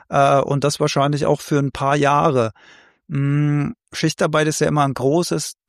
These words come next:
Thema, was mit verschiedensten Tipps und Tricks und Gerüchten und, und, äh, äh, Geschichten umhergeht. Was, wie war denn da deine eigene Erfahrung im Schichtbetrieb und was hast du persönlich gemacht, um da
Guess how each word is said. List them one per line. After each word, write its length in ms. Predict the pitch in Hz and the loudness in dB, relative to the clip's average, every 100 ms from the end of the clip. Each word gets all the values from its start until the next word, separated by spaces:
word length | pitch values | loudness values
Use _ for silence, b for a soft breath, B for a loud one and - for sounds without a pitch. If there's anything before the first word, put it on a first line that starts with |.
| - - | -14 -8
Thema, 800 | 247 151 185 180 180 175 170 - | -2 0 2 4 6 6 4 0
was 1080 | - - 180 196 208 214 202 202 151 160 | -10 -18 -14 -12 -12 -12 -14 -6 -4 -4
mit 200 | 160 160 - | -4 -6 -8
verschiedensten 720 | - - 175 180 170 - 160 | -12 -6 -6 -4 -6 -4 -4
Tipps 300 | - 175 - | -2 -4 -4
und 160 | 180 143 | -8 -8
Tricks 400 | - 175 165 - | -4 -4 -4 -8
und 280 | - 143 - | -6 -6 -6
Gerüchten 920 | 175 151 147 147 185 - - 160 151 147 | -8 -6 -2 0 0 -2 -4 -2 0 -2
und, 400 | 143 139 131 - | -2 -4 -4 -6
und, 300 | 139 131 226 | -6 -6 -8
äh, 340 | 156 135 127 | -8 -6 -6
äh, 40 | 127 B B B B - 165 - | -8 B B B B -10 -8 -6
Geschichten 640 | 143 147 196 190 - 160 139 | -4 -2 -2 -4 -2 -2 0
umhergeht. 840 | 135 127 131 127 123 120 123 - - | 0 0 0 0 -2 -2 -2 -4 -10
Was, 720 | - 139 151 - - - - - | -4 -2 -2 -6 -12 -14 -12 -6
wie 160 | 143 | -2
war 160 | 151 151 | 0 0
denn 180 | 156 147 | 0 0
da 280 | 147 147 147 | 2 2 2
deine 400 | 147 143 143 - | 0 0 0 0
eigene 380 | 151 170 190 | 0 2 0
Erfahrung 840 | 190 180 - 180 175 180 185 190 190 | 0 -2 -2 0 2 0 -2 -2 -4
im 180 | - 165 | -6 -6
Schichtbetrieb 600 | 180 170 - - 165 - | -8 -8 -10 -6 -4 -4
und 160 | 139 | -4
was 160 | 143 - | -4 -6
hast 120 | 143 - | -10 -4
du 200 | 170 165 | -4 -2
persönlich 680 | 151 143 143 143 143 139 | -4 -4 -2 -2 -4 -8
gemacht, 460 | - 135 135 139 - | -6 -4 -4 -4 -8
um 140 | 139 | -8
da 340 | 123 131 135 | -2 0 0